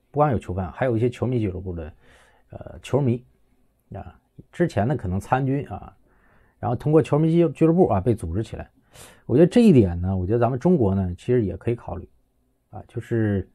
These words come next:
真正打仗的时候，有一些当地的这球迷俱乐部也可以组织啊，组织一些兵员，而且呢不是直接参加这个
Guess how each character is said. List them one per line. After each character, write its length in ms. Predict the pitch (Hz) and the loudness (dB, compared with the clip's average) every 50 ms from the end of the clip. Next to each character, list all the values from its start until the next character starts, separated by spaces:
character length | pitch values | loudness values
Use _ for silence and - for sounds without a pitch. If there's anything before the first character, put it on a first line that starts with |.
| _ _ _ _ _ _ _ | _ _ _ _ _ _ _
真 160 | - 185 196 | 2 4 6
正 220 | 208 202 165 117 - | 6 6 6 4 2
打 160 | 98 90 95 | -2 -4 0
仗 180 | 117 156 156 | 2 2 2
的 60 | 123 92 | 2 0
时 100 | 80 87 | -2 -4
候， 140 | 90 90 | -4 -4
有 220 | 90 87 87 90 98 | -4 -4 -4 -4 -4
一 20 | |
些 240 | - - 131 135 135 | -4 -2 -2 -2 0
当 260 | 127 - 139 139 147 | 0 2 2 2 2
地 140 | 151 151 123 | 0 0 0
的 100 | 98 92 | 0 -2
这 80 | 87 90 | -4 -6
球 200 | - - 110 110 | -8 -6 -4 -2
迷 120 | 120 127 | -2 0
俱 100 | 131 143 | 0 -2
乐 60 | 139 | -2
部 120 | 131 104 98 | -2 -2 -2
也 120 | 90 90 | -4 -4
可 140 | - - 131 | -2 0 0
以 80 | 160 | 0
组 220 | 151 - - 87 82 | 0 -2 -6 -10 -10
织 100 | 87 95 - _ _ _ _ _ _ _ _ _ _ _ _ _ _ _ _ - | -10 -14 -16 _ _ _ _ _ _ _ _ _ _ _ _ _ _ _ _ -20
啊， 60 | - _ | -18 _
组 120 | - 107 98 | -6 -2 0
织 40 | 113 | 2
一 40 | 113 | 2
些 60 | 120 117 | 2 2
兵 240 | - 139 143 135 | 0 -2 -2 0
员， 160 | 101 87 85 - | 0 -2 -2 -4
而 200 | - 110 131 135 | -2 -2 -2 0
且 120 | 123 104 | 0 0
呢 80 | 95 87 | -2 0
不 160 | 92 120 131 | -2 -2 -2
是 100 | 135 117 | -2 -4
直 100 | - 123 | -4 -2
接 140 | 143 151 - | 0 -2 -2
参 260 | - - 135 139 143 | 0 -2 0 0 2
加 240 | 135 147 139 139 131 | 2 2 2 2 2
这 100 | 123 92 | 0 -2
个 280 | 90 90 92 - - | -4 -6 -10 -12 -16